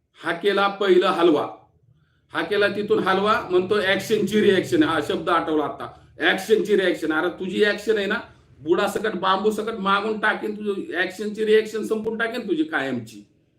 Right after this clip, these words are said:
समजून जाते मनोज जारांगे पाटील, बोलायच्या फक्त वारी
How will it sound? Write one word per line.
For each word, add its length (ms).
समजून 360
जाते 240
मनोज 240
जारांगे 360
पाटील, 360
बोलायच्या 560
फक्त 240
वारी 420